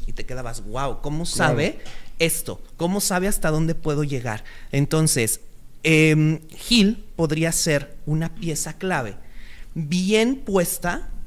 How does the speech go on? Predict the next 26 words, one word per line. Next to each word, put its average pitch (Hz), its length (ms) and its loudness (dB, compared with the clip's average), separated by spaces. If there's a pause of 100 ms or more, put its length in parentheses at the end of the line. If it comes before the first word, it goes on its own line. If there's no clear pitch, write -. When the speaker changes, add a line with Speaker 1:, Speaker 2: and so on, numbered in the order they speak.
(280)
Speaker 1:
por 135 180 -4
quien 139 200 -4
orquestaba 147 640 -2
todo. 151 240 0
Repito, 135 500 -4
no 147 140 2
eran 165 180 2
un 170 140 2
elenco, 151 420 0
eran 147 220 0
un 156 100 0
equipo 147 460 -8
de 156 200 -6
trabajo 143 640 -8 (400)
conformado 151 840 0 (340)
por 131 180 -4
los 127 240 -2
vicios, 190 380 -2
las 147 160 -2
virtudes 170 480 -2
y - 20 0
los 135 160 -2
defectos 143 460 -4
de 143 80 -4
cada 143 260 -2
uno, 143 380 0